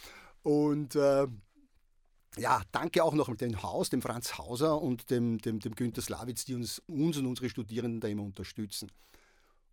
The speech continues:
Und dann kommt eben der Mehrwert dazu. Menschen kommen, Menschen lernen die F H Burgenland kennen, die Verwandten unserer Studierenden kommen und sagen, „Ah, was ist da Tolles los?“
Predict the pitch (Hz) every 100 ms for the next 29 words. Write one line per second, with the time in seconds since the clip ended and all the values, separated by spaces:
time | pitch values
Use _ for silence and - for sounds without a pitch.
0 | - 180 - 135 220 - 185 196 156 160
1 | 160 _ _ _ _ _ _ _ _ -
2 | 175 165 156 117 90 - 90 - 101 _
3 | _ - 139 156 156 - 156 190 208 170
4 | 165 - 139 135 143 139 123 - 123 127
5 | 139 160 156 156 - - 147 180 185 -
6 | - - 127 143 135 139 180 - 180 165
7 | 170 165 160 139 160 165 147 147 147 120
8 | 160 185 160 135 135 135 - - 120 127
9 | 117 110 113 175 -